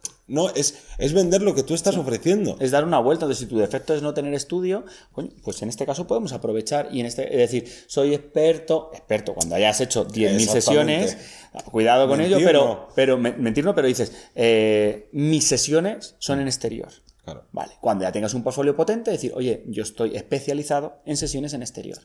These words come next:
Speaker 1: Exactamente.
Speaker 2: Estupendo. Es jugar un poco con eso.
Speaker 1: Has cogido tu defecto, que es que no tengo dinero a lo mejor para tener o alquilar un estudio,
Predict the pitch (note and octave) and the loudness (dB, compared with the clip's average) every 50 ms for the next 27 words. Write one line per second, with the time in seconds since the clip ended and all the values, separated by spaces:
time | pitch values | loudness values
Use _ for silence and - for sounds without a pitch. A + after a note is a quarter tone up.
0 | _ _ _ - - - - - - B2 A#2 - B2+ B2+ A2+ G2+ - D3+ D#3+ E3+ | _ _ _ -20 -20 -18 -16 -12 -10 -8 -4 0 0 0 2 0 0 -2 -4 -6
1 | - - _ _ - C#3+ - - F3 F3 E3 D3 C#3 B2 B2 A#2 A2+ G#2+ A2 A2 | -8 -14 _ _ -12 -12 -10 -4 0 2 2 2 2 0 0 0 0 -2 -4 -8
2 | A2 - - - - - A#2+ - - C#3 C3 - - E3 D#3 C3 A2 G2+ - - | -10 -12 -12 -8 -2 -2 -2 0 2 0 0 2 2 2 4 4 2 2 0 0
3 | A2+ A2 G#2+ G#2+ C3+ D#3 E3 D#3+ - G#2 F#2 A#2+ B2+ A#2 - - G2 F2+ G2 G#2+ | 0 0 0 2 2 0 0 0 -2 -4 -2 -2 -4 -4 -2 -6 -6 -4 -2 -4
4 | G#2+ - B2 A#2+ A#2+ A#2+ B2 B2+ C3 C#3 C#3 C3 C3 B2+ C3 B2 - E3 D#3 - | -2 -2 -2 -2 0 -2 0 0 0 2 2 2 2 0 0 -2 0 0 0 2
5 | - A2+ G#2 G2+ G2+ G2+ - - - - - - A2 G2+ G2 - A2 G#2 A2 A#2 | 2 2 4 4 2 0 -2 -6 -16 -20 -18 -18 -18 -12 -4 -2 -2 0 0 2
6 | A#2+ B2+ B2 B2 A#2+ A#2+ A#2+ B2+ C#3 D3 D#3 C#3 A#2 A2+ A#2 A#2 A2+ - - D#3+ | 2 4 4 4 2 2 -2 0 4 4 4 4 4 0 -4 -6 -6 -4 -2 -2
7 | E3 D#3+ F3+ F#3 | 0 0 0 -2